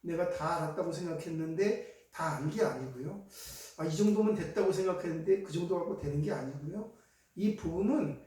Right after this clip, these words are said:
날마다 생각하고 묵상하고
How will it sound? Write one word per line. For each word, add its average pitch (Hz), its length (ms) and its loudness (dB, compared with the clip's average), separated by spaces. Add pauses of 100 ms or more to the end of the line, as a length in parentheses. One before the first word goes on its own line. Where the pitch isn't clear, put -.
(380)
날마다 226 920 2 (200)
생각하고 208 920 0
묵상하고 196 1160 2